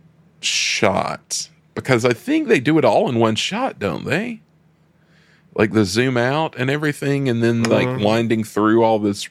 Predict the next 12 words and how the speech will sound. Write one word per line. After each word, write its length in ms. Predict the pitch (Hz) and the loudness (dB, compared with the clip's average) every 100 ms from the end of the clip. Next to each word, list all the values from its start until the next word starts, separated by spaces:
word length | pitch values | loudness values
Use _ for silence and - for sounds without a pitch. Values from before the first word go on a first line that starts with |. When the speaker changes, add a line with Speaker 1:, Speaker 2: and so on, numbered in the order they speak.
| _ | _
Speaker 1:
like, 260 | 85 76 - | -2 -2 -4
stuff. 720 | - - - 80 107 123 - _ _ - - - - _ - _ - | -12 -10 -2 0 0 -2 -10 _ _ -20 -20 -20 -20 _ -20 _ -4
Um, 360 | 90 90 87 82 _ _ _ - - | -2 0 -2 -8 _ _ _ -20 -4
I, 140 | 95 87 | 0 0
I 140 | - 90 | 0 0
didn't 480 | 101 92 - _ 82 | 0 -2 -4 _ -4
go 140 | 92 | -2
back 260 | 87 87 87 | 0 -2 -4
to 120 | 92 | -10
see 240 | 92 85 | -6 -4
if 160 | 85 - - | -4 -8 -8
it, 200 | 73 | -6